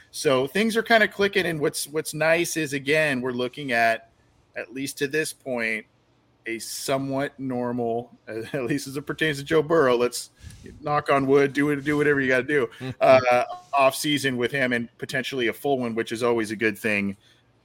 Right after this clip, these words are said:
Speaker 1: for the Bengals and for that offense.
Speaker 2: Yeah, and it's just like,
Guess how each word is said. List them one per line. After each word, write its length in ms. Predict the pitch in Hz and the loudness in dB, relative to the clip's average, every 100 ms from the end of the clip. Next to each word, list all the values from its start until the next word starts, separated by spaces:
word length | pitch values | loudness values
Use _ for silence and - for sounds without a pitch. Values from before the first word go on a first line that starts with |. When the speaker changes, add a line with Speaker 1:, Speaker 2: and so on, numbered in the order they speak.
| _ _ | _ _
Speaker 1:
for 240 | - 127 | 2 2
the 80 | 117 | 4
Bengals 380 | 120 113 110 110 | 4 4 2 -4
and 120 | 101 | -4
for 120 | 113 | -2
that 180 | 101 98 | 2 2
offense. 480 | 98 - 73 - - _ _ _ _ _ _ _ _ _ _ | 2 -2 -10 -14 -20 _ _ _ _ _ _ _ _ _ _
Speaker 2:
Yeah, 300 | 131 101 87 | -4 -4 -6
and 300 | 104 107 107 | -8 -8 -8
it's 180 | - 113 | -10 -8
just 260 | - 113 110 | -8 -8 -6
like, 480 | 101 98 - - | -4 -4 -8 -20